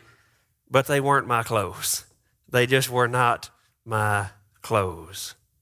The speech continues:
I will say, I am learning there is something to be said for the gift of clothes that fit just right,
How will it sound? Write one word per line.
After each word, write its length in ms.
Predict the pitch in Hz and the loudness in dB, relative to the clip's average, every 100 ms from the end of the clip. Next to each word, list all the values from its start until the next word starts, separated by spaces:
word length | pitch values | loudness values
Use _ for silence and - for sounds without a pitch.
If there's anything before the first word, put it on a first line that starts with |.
| - - - | -20 -20 -2
I 80 | 127 | 2
will 180 | 143 175 | 4 2
say, 520 | 143 156 123 110 127 | 4 4 4 2 0
I 180 | 120 123 | 0 0
am 160 | 131 127 | -2 0
learning 540 | 151 110 104 123 127 | 0 0 -4 -6 -6
there 180 | 120 123 | 0 2
is 160 | 123 123 | 2 2
something 380 | 143 131 123 | 0 0 -2
to 100 | 117 | -2
be 140 | 117 131 | -4 0
said 340 | - 113 117 | 2 2 2
for 220 | 110 117 | 0 0
the 100 | 110 | 0
gift 400 | 110 139 131 - - - _ | 0 2 0 -2 -16 -20 _
of 220 | 123 120 | -2 -2
clothes 640 | - 151 135 131 127 - - | -2 2 2 2 -2 -6 -6
that 280 | 120 120 - | -2 -2 -2
fit 500 | - 139 101 - - _ _ _ | 0 0 0 -4 -16 _ _ _
just 340 | 110 120 117 - | -2 0 0 0
right, 560 | 110 90 - - - | 0 0 -6 -16 -20